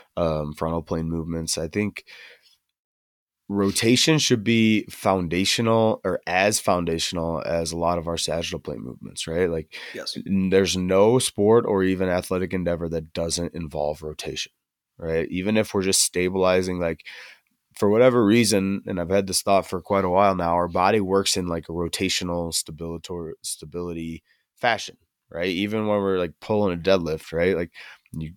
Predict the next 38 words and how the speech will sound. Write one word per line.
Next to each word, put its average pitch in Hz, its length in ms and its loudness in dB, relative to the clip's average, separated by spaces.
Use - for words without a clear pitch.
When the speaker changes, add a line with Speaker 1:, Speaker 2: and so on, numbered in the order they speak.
Speaker 1:
corkscrew 95 380 0
your 92 120 0
feet 110 220 -2
in - 40 -10
the 104 80 -2
ground, 87 400 0
you're 80 160 -8
butting 85 240 0
your 90 140 -4
lats 98 340 2
down. 80 180 -2
That's 85 220 -2
all 104 180 6
a 87 40 -4
rotational 87 760 -4
based 82 320 -6
movement, 78 480 -6
right? 76 280 -6
And 85 200 -2
then 87 380 2
when 101 180 6
you 92 120 0
get 107 200 4
into 113 440 2
some 101 180 0
more 107 180 4
of 92 120 0
the 95 100 -2
power, 107 600 4
the 95 100 -4
more, 92 500 2
uh, 82 480 0
movements 98 640 2
with 87 120 -2
more 95 200 0
degrees 90 340 -4
of - 80 -12
freedom, 120 560 4